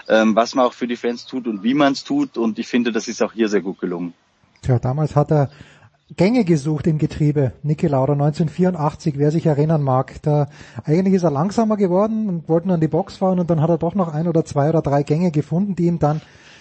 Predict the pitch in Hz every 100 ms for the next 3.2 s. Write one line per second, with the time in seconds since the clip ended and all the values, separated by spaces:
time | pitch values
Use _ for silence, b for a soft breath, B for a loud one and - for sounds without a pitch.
0 | B 160 147 139 196 - 160 160 190 196
1 | 196 190 165 147 175 - b b b b
2 | b b - 190 165 135 123 120 101 160
3 | 180 135